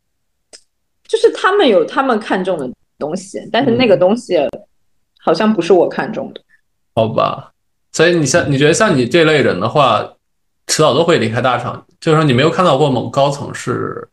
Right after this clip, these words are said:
Speaker 2: 你这样的人。
Speaker 1: 啊，我这样的人是一定做不到高层的。
Speaker 2: <laughs> 笑死！你现在，你现在是C M O啊，姐姐。
Speaker 1: <laughs> 就是，哎，
Speaker 2: 啊。
Speaker 1: 我们就是小打小闹，就是你说在这种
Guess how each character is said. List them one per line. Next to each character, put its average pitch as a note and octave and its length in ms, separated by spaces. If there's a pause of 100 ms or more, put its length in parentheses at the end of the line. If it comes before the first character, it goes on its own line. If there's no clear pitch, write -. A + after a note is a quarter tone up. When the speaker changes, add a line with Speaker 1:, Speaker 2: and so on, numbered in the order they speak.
Speaker 2:
你 F#2+ 120
这 - 120
样 G2 160
的 - 100
人。 - 140 (1400)
Speaker 1:
啊， C4 80
我 A#3+ 180
这 A3 140
样 A4+ 100
的 F4 60
人 A#3 120
是 C#4+ 120
一 B3+ 100
定 E4+ 160
做 E4 140
不 A#3+ 60
到 B3 140
高 G#3 220
层 F#3+ 260
的。 D3 280 (260)
Speaker 2:
<laughs> - 380
笑 - 180
死！ - 80
你 - 80
现 A3 140
在， G3 260
你 C#3+ 80
现 G3+ 160
在 F#3+ 120
是 D#3+ 60
C D#3+ 160
M D3 160
O C3 120
啊， C3+ 200
姐 - 120
姐。 - 80 (460)
Speaker 1:
<laughs> C4 200 (1600)
就 A#4+ 80
是， A4+ 380
哎， - 80
Speaker 2:
啊。 A#3+ 60
Speaker 1:
我 A3 140
们 A3 180
就 A#4 220
是 - 60
小 A#3 140
打 C#4 180
小 F#3 200
闹， E3+ 280
就 D4+ 120
是 D#4 180
你 G#3 240
说 C4+ 180
在 D4+ 240
这 C#4 140
种 E3+ 300